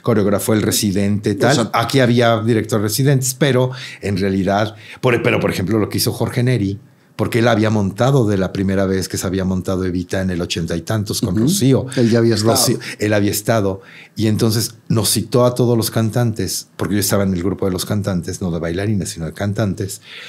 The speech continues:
Speaker 1: Nos citó a todos los cantantes una semana antes. Y en una semana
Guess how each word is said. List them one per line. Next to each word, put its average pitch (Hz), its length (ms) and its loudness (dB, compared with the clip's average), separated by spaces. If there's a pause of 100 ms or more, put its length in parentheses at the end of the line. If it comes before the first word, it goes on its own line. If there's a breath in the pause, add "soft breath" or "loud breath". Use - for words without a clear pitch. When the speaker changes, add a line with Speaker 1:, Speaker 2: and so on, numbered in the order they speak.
(220 loud breath)
Speaker 1:
Nos 104 140 -2
citó 107 200 0
a 107 80 2
todos 123 220 4
los 113 120 2
cantantes 107 720 0
una 110 220 0
semana 104 400 0
antes. 95 400 -6
Y 110 80 0
en 113 100 2
una 131 180 4
semana 123 520 0